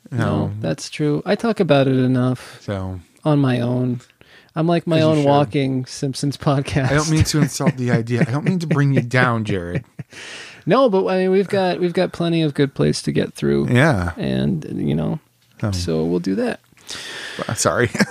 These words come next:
Speaker 1: No, no, no, no. You're not crushing my dreams of having a Simpsons podcast.
Speaker 2: Oh.
Speaker 1: That's okay.
Speaker 2: Did you want one, do one anyway?
Speaker 1: I, <laughs>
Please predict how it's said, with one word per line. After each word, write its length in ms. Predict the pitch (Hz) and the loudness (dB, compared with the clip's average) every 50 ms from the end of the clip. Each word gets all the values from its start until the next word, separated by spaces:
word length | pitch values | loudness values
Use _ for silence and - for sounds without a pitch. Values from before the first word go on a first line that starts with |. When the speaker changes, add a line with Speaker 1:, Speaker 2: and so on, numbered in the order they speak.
| - - - - | -2 -10 0 0
Speaker 1:
No, 240 | 170 196 233 262 262 | 2 2 4 2 2
no, 260 | 208 190 208 233 240 | 4 4 4 4 4
no, 160 | 240 240 240 | 2 2 2
no. 180 | 240 240 247 226 | 2 2 2 2
You're 180 | 202 185 202 | 4 4 4
not 180 | 208 214 208 - | 4 4 2 2
crushing 380 | - 185 185 165 - 190 180 | 2 2 2 2 2 2 2
my 140 | 165 156 156 | 4 4 2
dreams 320 | 147 147 147 147 156 151 160 | 2 2 0 0 0 -2 -2
of 120 | 147 120 | -2 0
having 240 | 139 151 147 151 151 | 2 2 2 2 2
a 40 | 143 | 0
Simpsons 340 | - 156 147 - - 151 139 | 0 -2 -6 -6 -8 -12 -10
podcast. 680 | - - - 156 - - 147 - 156 156 - - - - | -6 -4 -4 -4 -4 -6 -8 -8 -8 -10 -10 -10 -10 -8
Speaker 2:
Oh. 100 | 135 - - | -8 -6 -4
Speaker 1:
That's 180 | 127 127 127 160 | -2 -2 -4 -4
okay. 280 | 160 - 143 139 139 - - - - - | -4 -4 -4 -4 -4 -6 -8 -12 -14 -10
Speaker 2:
Did 160 | 147 123 - | -8 -8 -6
you 60 | 147 | -6
want 180 | 143 131 135 - | -6 -6 -6 -6
one, 100 | 143 135 | -6 -6
do 140 | 135 139 127 127 | -4 -4 -2 -2
one 140 | 127 131 131 | -2 -2 -2
anyway? 400 | 127 127 131 131 131 131 139 143 - _ _ - | -4 -4 -4 -6 -6 -6 -8 -8 -10 _ _ 0
Speaker 1:
I, 200 | 180 196 - - _ _ | 0 0 0 -2 _ _
<laughs> 0 | - | -2